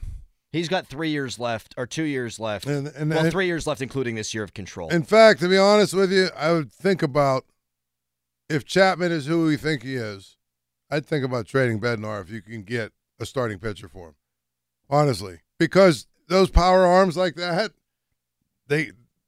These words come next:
Speaker 2: it's weird, but there's very few like Chapman, who's been around, what, fifteen, eighteen, or whatever, however many. There's very few like that. Most of these guys,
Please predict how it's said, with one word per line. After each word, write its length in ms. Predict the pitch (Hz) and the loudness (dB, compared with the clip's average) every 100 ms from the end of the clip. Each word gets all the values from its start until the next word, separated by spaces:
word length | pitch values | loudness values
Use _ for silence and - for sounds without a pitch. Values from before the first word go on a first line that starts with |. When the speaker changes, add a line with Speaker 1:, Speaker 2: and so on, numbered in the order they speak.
| _ | _
Speaker 2:
it's 220 | 143 143 | -8 -8
weird, 400 | 135 180 226 220 | -4 2 6 6
but 240 | 175 180 - | 6 0 2
there's 260 | 151 131 | 0 0
very 460 | 104 117 202 208 196 | -2 6 10 10 10
few 280 | - 175 175 | 8 8 10
like 220 | 160 139 | 8 6
Chapman, 580 | - 156 139 107 92 82 - _ _ _ _ _ _ - | 6 6 6 2 -8 -10 -20 _ _ _ _ _ _ -4
who's 360 | 151 135 110 | -2 0 -4
been 200 | - 160 | -6 0
around, 320 | 165 147 151 135 | 4 6 6 8
what, 180 | 131 | 6
fifteen, 460 | - 139 135 147 143 | 4 0 2 2 4
eighteen, 380 | 147 143 139 143 | 4 2 0 2
or 40 | |
whatever, 300 | 143 160 151 | 4 6 6
however 260 | 139 156 143 | 6 6 4
many. 240 | 147 147 - _ | 2 0 -4 _
There's 200 | 160 165 | -4 -2
very 340 | 127 196 180 | 4 8 8
few 180 | 113 151 | 10 6
like 200 | 135 120 | 6 4
that. 160 | 117 113 | 2 2
Most 260 | 156 165 | 4 4
of 60 | 175 | 6
these 180 | 160 127 | 6 6
guys, 420 | 151 151 151 | 6 6 4